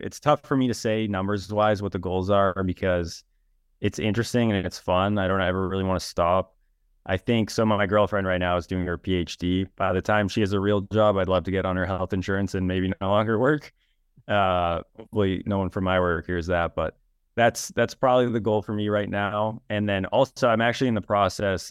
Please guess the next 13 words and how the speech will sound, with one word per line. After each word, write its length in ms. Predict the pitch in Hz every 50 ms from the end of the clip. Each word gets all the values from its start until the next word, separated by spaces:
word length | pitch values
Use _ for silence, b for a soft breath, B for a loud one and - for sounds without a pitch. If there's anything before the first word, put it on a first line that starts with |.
| -
of 440 | - 92 92 90 87 87 85 80 - -
getting 340 | 95 92 90 85 90 90
my 140 | 92 92 87
real 260 | 85 85 87 95 95
estate 300 | 95 - - 104 101 90
license, 600 | 90 101 98 95 90 87 - 107 101 98 95 -
hopefully, 540 | - 98 95 82 - - 92 90 90 82 80 _ _ _ _ _ _ _ _ _ - -
uh, 200 | 90 87 85 80
being 240 | 82 92 90 90
able 180 | 90 87 85 85
to 200 | - - - 95
represent 400 | 92 90 87 - 92 90 92 90
myself 440 | 90 87 82 - - 90 87 85